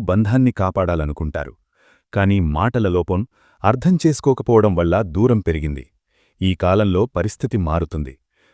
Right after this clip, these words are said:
మీరు మాట్లాడటం మొదలుపెడతారు. మీ మనసులో ఉన్నది చెప్పే ధైర్యం వస్తుంది. అలాగే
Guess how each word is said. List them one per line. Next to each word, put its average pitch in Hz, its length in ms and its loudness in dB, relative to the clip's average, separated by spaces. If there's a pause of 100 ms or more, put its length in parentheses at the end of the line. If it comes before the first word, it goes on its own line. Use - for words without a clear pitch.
(100)
మీరు 156 300 4
మాట్లాడటం 123 680 0
మొదలుపెడతారు. 82 640 -4 (480)
మీ 104 200 4
మనసులో 113 480 2
ఉన్నది 104 340 2
చెప్పే - 420 -2
ధైర్యం 95 420 0
వస్తుంది. 71 400 -10 (520)
అలాగే 135 340 2